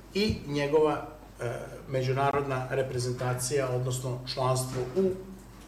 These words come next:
organizacijama i aspe-, i asocijacijama koje se vezuju za Ujedinjene nacije. Dakle, to je ono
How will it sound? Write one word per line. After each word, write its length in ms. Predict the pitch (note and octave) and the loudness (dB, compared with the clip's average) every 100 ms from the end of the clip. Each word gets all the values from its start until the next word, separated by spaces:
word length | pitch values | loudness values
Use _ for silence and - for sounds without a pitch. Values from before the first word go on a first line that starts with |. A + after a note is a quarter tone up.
| - - | -10 2
organizacijama 880 | C3+ C3+ C3+ C3 C3 - D#3+ D3 C3+ - - - | 4 4 4 4 4 4 4 4 2 -4 -12 -6
i 160 | C#3+ D3+ | 4 6
aspe-, 380 | C#3+ - C#3+ B2+ | 6 4 0 0
i 140 | C#3 C3 | 2 2
asocijacijama 720 | B2+ - C#3+ C3+ - D3+ B2+ | 2 0 2 2 2 2 2
koje 100 | C#3 | -2
se 120 | B2+ C3+ | 0 0
vezuju 200 | B2+ B2+ | 0 2
za 120 | B2 | 4
Ujedinjene 340 | B2 A#2+ A#2 A2 | 4 4 2 0
nacije. 360 | G2 - - - - - - | -4 -6 -6 -10 -14 -18 -4
Dakle, 240 | B2+ C3 | -2 0
to 220 | B2+ - G3 | 2 6 6
je 80 | F#3+ - - - - | 6 0 -8 -16 2
ono 280 | C#3+ F3 | 6 6